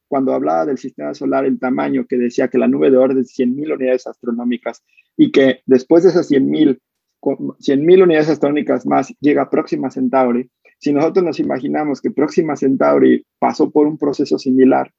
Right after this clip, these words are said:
que es muy probable que haya sido, tiene una nube de Oort más o menos similar porque son estrellas... Eh,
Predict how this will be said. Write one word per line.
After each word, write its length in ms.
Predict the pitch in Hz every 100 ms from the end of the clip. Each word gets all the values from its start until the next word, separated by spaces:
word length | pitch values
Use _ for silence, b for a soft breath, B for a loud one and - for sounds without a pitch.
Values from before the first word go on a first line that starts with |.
| _ _ _
que 320 | 139 123 123
es 100 | 123
muy 180 | 147 147
probable 460 | 147 135 135 135 127
que 80 |
haya 200 | 135 135
sido, 340 | - 143 127 - _ _ -
tiene 200 | 175 185
una 160 | 185
nube 240 | 175 175 165
de 80 | 151
Oort 200 | 156 165
más 240 | 170 -
o 40 |
menos 280 | 170 165 151
similar 420 | 147 143 139 139
porque 460 | 135 127 - 120 107
son 300 | - 135 123
estrellas... 540 | 139 - 135 135 127 -
Eh, 340 | 123 113 107